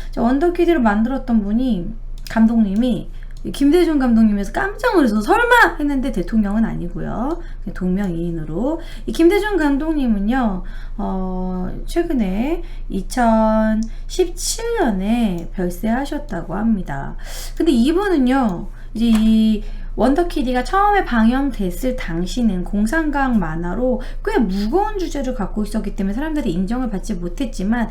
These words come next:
뒤늦게 너무 시대를 앞선 작품이었다, 천재적인 작품이었다, 이런 식으로 많은 사람들한테,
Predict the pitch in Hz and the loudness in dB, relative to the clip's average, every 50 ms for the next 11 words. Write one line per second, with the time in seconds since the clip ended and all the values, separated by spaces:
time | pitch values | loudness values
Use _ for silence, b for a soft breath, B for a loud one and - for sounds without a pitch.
0 | B B B B B B - - 269 302 320 349 370 339 349 - - 170 - - | B B B B B B -4 0 2 4 4 4 4 2 0 -4 -6 -6 -6 -6
1 | - - - 170 170 175 180 185 208 233 269 311 339 330 - - - 392 392 359 | -8 -8 -8 -4 -2 0 0 2 2 0 0 0 -2 -2 -2 -4 -4 -2 -2 -2
2 | 330 254 185 - - - - - 285 277 262 254 226 - - 208 180 165 - - | -2 -2 -4 -6 -8 -8 -6 -4 -4 -4 -2 -4 -6 -6 -6 -4 -4 -4 -6 -6
3 | - - - - - - - - 392 392 381 403 370 381 349 359 330 339 - - | -8 -8 -8 -8 -8 -8 -8 -6 -6 -4 -2 0 0 0 0 0 0 -2 -2 -4
4 | - - 220 202 196 190 180 - - 202 175 - 170 180 190 196 185 - 185 175 | -2 -2 -2 -2 -2 -2 -4 -4 -4 -4 -2 -2 -2 -2 -2 -2 -2 -4 -4 -4
5 | 175 165 165 - 147 156 175 214 254 294 294 277 247 226 214 180 175 175 170 - | -4 -6 -4 -6 -4 -4 -2 -2 -2 -2 -2 -2 -2 -2 -2 -2 -4 -6 -4 -4
6 | 247 262 240 202 - | -2 -2 -2 -2 -4